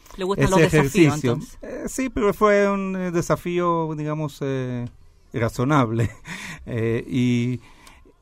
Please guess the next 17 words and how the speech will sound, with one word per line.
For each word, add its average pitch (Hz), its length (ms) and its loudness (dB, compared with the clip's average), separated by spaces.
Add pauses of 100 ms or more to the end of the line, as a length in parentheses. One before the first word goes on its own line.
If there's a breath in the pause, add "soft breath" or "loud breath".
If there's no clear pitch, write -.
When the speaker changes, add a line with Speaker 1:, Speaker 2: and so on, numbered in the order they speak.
(260)
Speaker 2:
Y, 143 300 -2
eh, 143 220 -6
decidí 151 720 0
tratar 147 480 0
de 131 280 -4
ver 143 320 0
si, 127 600 -6 (160)
si 120 240 -12
tengo 143 260 0
la 135 80 0
memoria 143 420 2
de 127 120 0
cómo 151 240 0
llegar 139 560 0
al, 110 220 -6
al, 101 520 -6 (300)
bueno, 107 240 -2